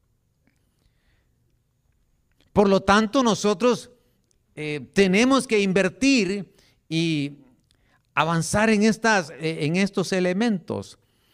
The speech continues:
Ahora, Primera Corintios trece uno dice, "Y si yo hablo en lenguas de hombres y de ángeles, mire, pero no tengo amor", ah,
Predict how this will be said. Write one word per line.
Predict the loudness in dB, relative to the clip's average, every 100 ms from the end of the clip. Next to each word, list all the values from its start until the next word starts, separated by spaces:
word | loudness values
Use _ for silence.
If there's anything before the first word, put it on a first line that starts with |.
| _ -20 _ _
Ahora, | -6 -2 0 -2 -4 -12 _ -8
Primera | -6 -2 -2
Corintios | 0 0 0 -2 -2
trece | -4 -2 0
uno | 0 0 0
dice, | -2 -4 -2
"Y | -4
si | -2 -2 0
yo | 6
hablo | 6 6 6
en | 4
lenguas | 4 4 4 2 2
de | 0
hombres | 2 2 0 -4 -4
y | -6
de | -2
ángeles, | 0 0 -2 -4 -6 -6 -12 _ _ _
mire, | -8 -6 -6
pero | -2 0 0
no | 4 4 4
tengo | 2 2 4
amor", | 4 4 6 6 4 -2 -14 _ _ _ _ _ _ _ _ _ _ _
ah, | -14 -10 -10 -12